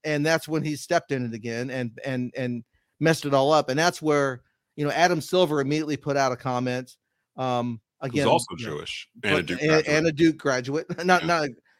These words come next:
Speaker 1: Kyrie's not a graduate, but anyway, a Duke,
Speaker 2: Well,
Speaker 1: you
Speaker 2: yeah,
Speaker 1: know,
Speaker 2: yeah. <laughs>
Speaker 1: a, a
Speaker 2: Yeah.
Speaker 1: Duke, a Duke person,
Speaker 2: <laughs>
Speaker 1: right?
Speaker 2: Yeah.
Speaker 1: Um,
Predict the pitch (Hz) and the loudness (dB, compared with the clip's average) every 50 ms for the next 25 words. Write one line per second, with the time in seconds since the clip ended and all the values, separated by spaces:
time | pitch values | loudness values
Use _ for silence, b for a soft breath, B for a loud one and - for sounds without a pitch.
0 | _ _ _ - 180 175 180 180 160 175 170 156 139 165 156 147 139 123 131 120 | _ _ _ 2 4 6 6 6 6 4 4 4 6 4 4 4 2 -2 -6 -4
1 | 151 175 165 143 131 113 _ _ _ - 143 120 131 123 117 101 87 - - 165 | -2 -2 -2 -2 -4 -8 _ _ _ -12 -8 -2 2 4 6 6 4 2 -2 -6
2 | 139 - 110 - - 73 - - - - - - 202 - - 131 131 117 110 - | -6 -6 -6 -8 -10 -10 -10 -10 -6 -2 6 8 8 8 8 4 0 0 -2 -4
3 | - - 127 123 165 160 - - - - - - - - - _ _ - 143 117 | -4 -4 -2 2 2 0 0 0 -4 -6 -6 -6 -8 -12 -12 _ _ -8 -8 -6
4 | - - 90 76 - b b b 165 165 160 156 151 139 127 | -4 -2 -4 -4 -4 b b b 8 10 10 10 10 8 4